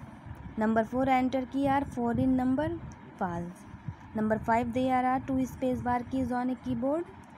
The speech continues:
False। Question number D, match the following। Letter keys type the words। Number keys known as numeric keys। Space bar key give blank spaces।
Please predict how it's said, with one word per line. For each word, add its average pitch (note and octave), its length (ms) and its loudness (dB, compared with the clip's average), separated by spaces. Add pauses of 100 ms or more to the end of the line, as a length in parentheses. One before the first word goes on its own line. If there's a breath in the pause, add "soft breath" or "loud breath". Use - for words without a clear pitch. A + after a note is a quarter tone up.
(100)
False। F#3 480 -8 (680 loud breath)
Question A#3+ 220 2
number A3 240 4
D, A#3+ 180 2
match G#3 280 2
the G#3+ 180 -2
following। E3 520 -4 (1800)
Letter A3+ 540 2
keys D4 340 2 (960)
type G3+ 320 4
the A#3+ 120 0
words। E3+ 440 -4 (520)
Number A3 400 2
keys C#4 340 0 (560)
known G3 340 4
as A3+ 240 2
numeric G3+ 520 2 (120)
keys। - 1040 -10
Space A#3 300 0
bar A#3+ 220 4
key C4+ 340 -2 (340)
give A#3 300 0
blank G#3 380 2
spaces। F#3 500 -8